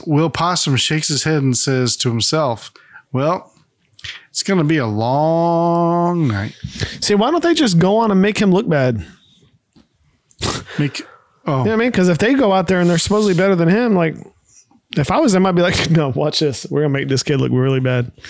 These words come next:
Speaker 1: <laughs>
Speaker 2: Why not?
Speaker 1: Like, and after they get done, he goes, "And that's how you play that motherfucker."
Speaker 2: Yeah, fucking Yancey Woodchuck. Yeah.
Speaker 1: Actually, it's kind of a little fun story.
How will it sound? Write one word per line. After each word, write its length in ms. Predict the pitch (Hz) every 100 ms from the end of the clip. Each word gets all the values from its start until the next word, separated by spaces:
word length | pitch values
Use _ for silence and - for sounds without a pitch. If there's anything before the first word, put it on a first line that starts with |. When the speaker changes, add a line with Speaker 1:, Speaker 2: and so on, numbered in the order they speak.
| - - - -
Speaker 1:
<laughs> 1000 | 185 - 220 - 226 - 214 208 - -
Speaker 2:
Why 100 | 139
not? 300 | 214 - -
Speaker 1:
Like, 280 | 151 143 - 160 - - -
and 140 | 151 165
after 260 | 165 175
they 120 | 160
get 140 | 151 143
done, 180 | 156 151
he 100 | 147
goes, 180 | 139
"And 160 | 143 165
that's 180 | 202 -
how 60 | 175
you 140 | 156
play 200 | 135 170
that 140 | 143 151
motherfucker." 720 | 147 127 - 151 - 151 - _ _ - - _ -
Speaker 2:
Yeah, 240 | 143 143 113 -
fucking 220 | 156 160
Yancey 320 | 151 160 160
Woodchuck. 540 | 156 160 180 180 - - _ _ _ - 1077 1077 1077
Yeah. 140 | 1077 1077 - _ - - - - - - - -
Speaker 1:
Actually, 260 | 170 180 170
it's 120 | -
kind 160 | 190
of 80 | 170
a 120 | 156
little 200 | 151 151
fun 220 | 131 143 127
story. 320 | - 143